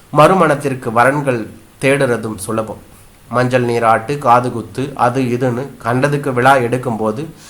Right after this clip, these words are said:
இதுக்கு விழா எடுக்கிறதால தப்பே இல்லை. நல்ல மாற்றங்களை வரவேற்போம், வாழ்த்துவோம் சார்" சொல்லி மண்டப வாசலுக்கு வந்தேன் என்றுதான்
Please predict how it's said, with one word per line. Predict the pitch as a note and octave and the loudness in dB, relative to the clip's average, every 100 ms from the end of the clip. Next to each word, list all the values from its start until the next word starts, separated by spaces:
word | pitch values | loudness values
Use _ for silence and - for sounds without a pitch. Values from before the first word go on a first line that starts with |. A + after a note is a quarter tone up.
| - | -12
இதுக்கு | E3+ F3+ F#3+ | -4 -2 -2
விழா | E3+ F#3 | 0 0
எடுக்கிறதால | F#3+ D#3+ D#3+ E3 C#3+ C#3 C#3 A#2 - | 0 0 -2 -2 0 0 2 -2 -2
தப்பே | A2+ A2 E3+ | -4 -2 -4
இல்லை. | B2 G#2 G2+ - - - _ - - - | -4 -6 -10 -14 -20 -20 _ -20 -20 -2
நல்ல | B2 E3 F3 | 0 2 4
மாற்றங்களை | C#3+ D3 D3+ C3+ A#2+ F#2+ - | 2 2 -2 -2 -2 -6 -8
வரவேற்போம், | G#2+ A2+ C3+ A#2 - F#2+ F#2 - - - - G#2 | -2 0 0 -4 -6 -14 -14 -20 -20 -20 -20 -4
வாழ்த்துவோம் | G#2+ C#3+ E3+ C3 A2 | 0 0 -2 -6 -6
சார்" | G2 G2 G2 - - - - - - | -6 -10 -10 -20 -20 -20 -20 -20 -14
சொல்லி | - D#3 D3 C#3 A2 - - | -2 0 2 0 -4 -8 -2
மண்டப | B2 C3+ C#3+ B2 | 0 2 0 0
வாசலுக்கு | A2 B2+ B2+ A#2+ A2 - G#2 F#2+ | 2 2 0 -4 -6 -8 -12 -8
வந்தேன் | G#2+ B2+ C3+ A#2+ | -4 -2 -2 -2
என்றுதான் | G#2+ A2 A2 G2+ | -4 -4 -4 -4